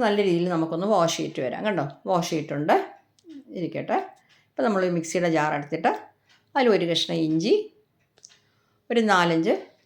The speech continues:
ചെറിയ ഉള്ളി, അത് കഴിഞ്ഞിട്ട്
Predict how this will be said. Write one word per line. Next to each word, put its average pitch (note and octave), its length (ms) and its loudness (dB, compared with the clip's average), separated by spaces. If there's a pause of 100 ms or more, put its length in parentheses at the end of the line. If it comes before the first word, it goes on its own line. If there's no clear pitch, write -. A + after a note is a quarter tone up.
ചെറിയ E3+ 380 4
ഉള്ളി, F#3+ 220 2 (3250)
അത് C4+ 140 6
കഴിഞ്ഞിട്ട് E3 400 2